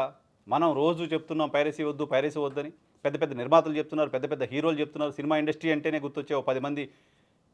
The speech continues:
సినిమా పెద్దలంతా బయటకు వచ్చి చెప్తున్నారు ఇండస్ట్రీ గురించి, పైరసీ గురించి అని. మీరు ఎంతమంది చెప్తుంటే, మీ సినిమాలు చూస్తున్నారు, ఆదరిస్తున్నారు, మీ సినిమాలు సూపర్ హిట్ చేస్తున్నారు, కానీ మీరు చెప్తున్న మాటల్ని జనం నమ్మట్లేదు,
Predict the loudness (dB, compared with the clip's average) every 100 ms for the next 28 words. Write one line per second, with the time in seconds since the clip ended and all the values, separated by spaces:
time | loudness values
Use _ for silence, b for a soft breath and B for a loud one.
0 | -4 2 4 4 4 4 4 2 2 -2
1 | -4 -6 -4 -4 -2 -2 -4 -4 -6 -6
2 | -4 -4 -4 -2 2 2 0 -2 -4 -4
3 | -6 -8 -10 _ _ _ _ _ _ _
4 | _ _ _ _ _ _ _ _ b b
5 | 6 6 6 6 6 6 2 2 0 -2
6 | -2 -2 -4 0 0 0 -6 -2 0 4
7 | 6 4 0 -4 -4 -4 -4 -4 -2 -4
8 | -4 -4 -6 -6 -4 -2 -2 -4 -10 b
9 | 0 0 0 2 2 4 4 4 -2 -2
10 | -4 -4 -6 -8 -12